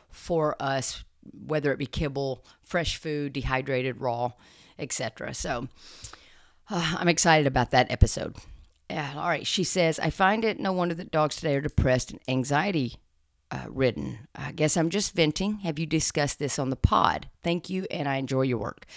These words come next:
Thanks, E, for sending this. This is, I mean, it's really good. This is what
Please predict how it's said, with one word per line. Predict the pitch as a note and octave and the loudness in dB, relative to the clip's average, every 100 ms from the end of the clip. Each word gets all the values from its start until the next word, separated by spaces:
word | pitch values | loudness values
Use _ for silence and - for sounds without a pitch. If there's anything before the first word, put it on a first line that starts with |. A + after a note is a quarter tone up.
| - - | -12 -2
Thanks, | C4+ C4 - | 0 0 0
E, | D3+ | 0
for | C3+ D3 | 0 -4
sending | - E3+ D3+ | 0 0 2
this. | C3+ B2 | 0 -2
This | D#3+ F#3 | -4 -4
is, | D#3+ - - - - | -6 -10 -20 -20 -8
I | |
mean, | F3+ E3+ - | -2 -2 -2
it's | - A3 | -6 -2
really | A3 | -2
good. | - C4 D3 | 4 4 4
This | D3 E3 | 2 2
is | F#3+ F3 | 2 2
what | F3 F#3 F#3+ | 4 4 2